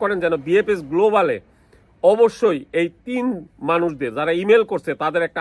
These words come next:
আপডেট আসা উচিত, যারা ফেরত পাসপোর্ট দিছে, তাদের একটা আপডেট আসা উচিত, যারা স্ক্যান কপি জমা নিছে,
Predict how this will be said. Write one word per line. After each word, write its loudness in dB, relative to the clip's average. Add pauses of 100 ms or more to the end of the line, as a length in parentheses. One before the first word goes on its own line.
আপডেট -8
আসা -6 (100)
উচিত, -12 (520)
যারা 0
ফেরত 4
পাসপোর্ট -6
দিছে, -8
তাদের -2
একটা -10
আপডেট -6
আসা -8 (100)
উচিত, -10 (440)
যারা 2 (120)
স্ক্যান 4
কপি 0
জমা 2
নিছে, -6